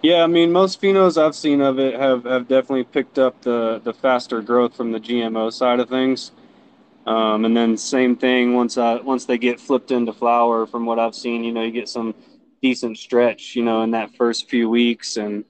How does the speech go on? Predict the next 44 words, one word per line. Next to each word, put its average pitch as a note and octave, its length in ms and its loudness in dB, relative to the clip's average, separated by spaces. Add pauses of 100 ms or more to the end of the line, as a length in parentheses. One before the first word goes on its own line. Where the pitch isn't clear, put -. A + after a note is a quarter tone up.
(600)
and, D#3 200 0
and F3+ 180 2
also C3 540 0 (200)
the C#3+ 80 -4
O F#3 180 4
Z F3 220 -2
Kush D3 480 0
isn't C3 400 -4
a A#2 440 -4 (440)
squat C3+ 640 0 (100)
indica B2 460 -2
plants C3 380 -2
by A2+ 220 -4
any A2 180 -4
means, G#2+ 420 -4
you A2 100 -10
know, G#2+ 220 -8
so G#2+ 240 -4
it's A2 260 -4
got A#2+ 240 0
some A2+ 240 -4
decent, A2+ 560 -2 (480)
I D#3+ 100 0
wouldn't C#3+ 280 4
call C3 260 2
it A2 220 -6
stretchy, B2 520 -4
you C#3 200 2
know, C#3 240 2
it's, C#3 180 -6
it C3 120 -14
doesn't A#2+ 260 -2
have, A#2+ 240 -6
like, A2+ 240 -2
O A#2+ 140 -2
G A#2 180 -6
Kush - 400 -4
type B2+ 320 -2
growth. C3 380 2
It's, - 180 -8
it's - 220 -16
a A2+ 40 -2
little A#2 260 0
more A#2 420 0